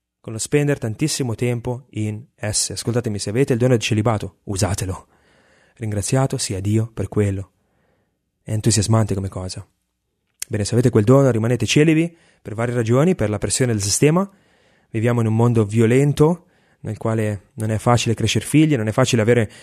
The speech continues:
una famiglia di cui prendersi cura in questo mondo e le cose andranno sempre di più peggiorando a causa dei problemi della carne. Il matrimonio e tribolazioni. Ed è una tribolazione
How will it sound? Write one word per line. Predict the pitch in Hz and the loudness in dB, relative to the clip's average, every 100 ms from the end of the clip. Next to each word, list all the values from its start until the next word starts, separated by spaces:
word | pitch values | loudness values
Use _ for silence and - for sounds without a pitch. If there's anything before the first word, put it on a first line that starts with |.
| - | -10
una | 120 113 | -4 -2
famiglia | 117 131 139 | 0 2 2
di | 113 | 2
cui | - 120 | 2 2
prendersi | 113 120 110 - | 2 -2 -2 -2
cura | - 143 160 | 4 4 4
in | 139 | 2
questo | 113 - | -4 -4
mondo | 113 139 170 175 | 0 2 4 4
e | 135 | 2
le | 104 | 0
cose | 131 135 127 - - _ | 0 0 -2 -6 -20 _
andranno | 117 113 113 | -8 -4 -4
sempre | 110 143 135 | -2 -4 -4
di | 110 | -6
più | 127 | -6
peggiorando | 117 104 107 139 143 | -6 -4 -2 0 0
a | |
causa | 127 113 | 0 -2
dei | 107 | -2
problemi | 107 120 127 | -2 0 0
della | 117 | -2
carne. | 127 92 95 98 _ _ _ _ | -2 -6 -8 -12 _ _ _ _
Il | - | -10
matrimonio | 107 113 110 123 127 135 _ _ | -6 -2 0 2 0 -4 _ _
e | 113 | -6
tribolazioni. | 110 107 110 - 95 92 98 _ _ | -2 0 0 -2 -6 -10 -12 _ _
Ed | - | -4
è | 110 | -2
una | 107 | 0
tribolazione | 107 104 - 131 147 160 | 0 0 2 4 4 2